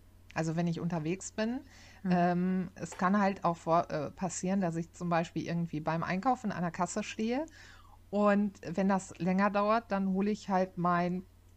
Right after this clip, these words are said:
Speaker 1: John Sinclair oder Perry
Speaker 2: Hm.
Speaker 1: Roden
Speaker 2: Mhm.
Speaker 1: neuerdings, äh, heraus und, äh, stehe da und lese.
Speaker 2: Okay.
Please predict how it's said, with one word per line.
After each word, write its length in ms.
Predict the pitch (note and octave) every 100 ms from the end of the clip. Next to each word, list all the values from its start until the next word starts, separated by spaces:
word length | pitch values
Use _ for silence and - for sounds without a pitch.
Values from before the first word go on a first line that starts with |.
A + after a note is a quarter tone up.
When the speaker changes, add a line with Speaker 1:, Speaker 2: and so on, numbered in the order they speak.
| -
Speaker 1:
John 220 | F3+ E3
Sinclair 580 | - C#3+ D#3 G#3+ A#3+ -
oder 420 | E3 E3+ D#3+ D#3
Perry 280 | - E3 D#3
Speaker 2:
Hm. 100 | -
Speaker 1:
Roden 840 | D3 D#3 E3+ A3+ E4 D#4 D4 A#3
Speaker 2:
Mhm. 0 |
Speaker 1:
neuerdings, 800 | A3+ G3+ G#3+ G#3 C4 F#4 - - -
äh, 300 | - A3+ C#4 E4+
heraus 640 | G#3 A#3 - D#3 G3 D4+ -
und, 320 | G3+ G#3 -
äh, 280 | F#3 G3 F3+
stehe 220 | - E3+
da 120 | G3+
und 140 | G#3 F#3
lese. 340 | D#3+ E3 D3 - - - - - - - - -
Speaker 2:
Okay. 400 | B3+ A#3+ G#3 G#3+